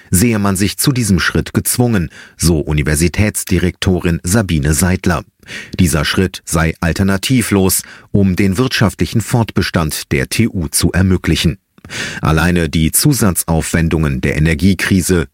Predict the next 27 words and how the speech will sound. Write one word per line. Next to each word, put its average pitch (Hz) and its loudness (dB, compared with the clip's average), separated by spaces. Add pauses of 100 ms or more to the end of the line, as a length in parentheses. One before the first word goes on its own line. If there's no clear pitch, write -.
würden 71 0
die 76 2
Universität 82 0
in 80 -2
den 80 0
kommenden 82 0
zwei 85 0
Jahren 85 0 (300)
rund 110 0
einhundertfünfundsiebzig 104 0
Millionen 73 0
Euro 107 0
kosten. - -2 (720)
Gegenüber 73 2
dem 71 0
O 80 2
R 71 0
F 95 -2
nannte 76 0
Seidler 85 0
außerdem 92 0
die 113 2
hohe 101 2
Inflation 104 0 (240)
sowie 117 0
gestiegene 107 2
Personalkosten 95 0